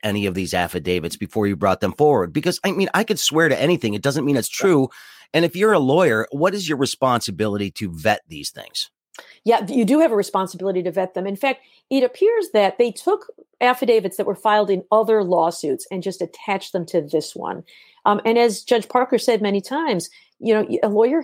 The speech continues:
Speaker 2: has due diligence to inquire as to what is the basis behind these affidavits. And so I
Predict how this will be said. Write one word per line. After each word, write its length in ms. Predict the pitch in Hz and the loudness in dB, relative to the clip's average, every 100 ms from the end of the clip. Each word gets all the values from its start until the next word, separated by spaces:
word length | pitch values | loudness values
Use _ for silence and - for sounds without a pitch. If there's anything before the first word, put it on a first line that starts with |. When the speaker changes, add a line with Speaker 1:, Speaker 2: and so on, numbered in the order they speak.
| - | 2
Speaker 2:
has 300 | 175 202 202 | 2 2 0
due 160 | 208 | -4
diligence 600 | 220 403 381 180 156 - | 0 2 2 0 -6 -8
to 220 | - 202 190 | -6 -2 -2
inquire 640 | 196 - 226 269 190 185 - | -2 0 0 4 4 2 0
as 180 | 185 185 | -2 -2
to 140 | 202 | -2
what 240 | 175 175 - | 0 0 2
is 200 | 165 165 | 0 -2
the 100 | 170 | -2
basis 500 | 180 220 - 175 175 | 0 0 0 -2 -2
behind 640 | 190 175 190 196 226 214 - _ _ - | -6 -6 -4 -2 -2 -4 -10 _ _ -4
these 180 | 190 180 | 0 2
affidavits. 680 | 165 220 208 285 254 120 - | 2 2 2 2 2 -2 0
And 180 | 226 233 | 0 2
so 160 | |
I 40 | 262 | 2